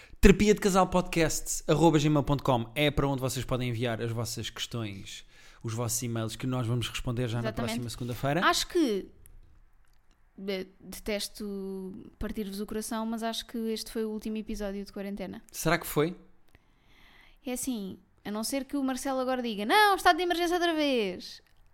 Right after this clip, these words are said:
Speaker 2: Acho que sim. Acho que já não temos grande coisa para dizer sobre a quarentena.
Speaker 1: E se fizermos o próximo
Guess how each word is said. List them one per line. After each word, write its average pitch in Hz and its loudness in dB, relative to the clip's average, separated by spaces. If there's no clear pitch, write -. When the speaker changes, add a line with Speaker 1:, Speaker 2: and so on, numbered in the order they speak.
Speaker 2:
Acho - -6
que - -12
sim. - -10
Acho - -8
que - -12
já 247 -6
não 233 -8
temos 233 -8
grande 240 -8
coisa 247 -4
para 240 -10
dizer 214 -10
sobre 214 -10
a 208 -12
quarentena. 202 -10
Speaker 1:
E 151 4
se - 0
fizermos 156 4
o 156 6
próximo 160 4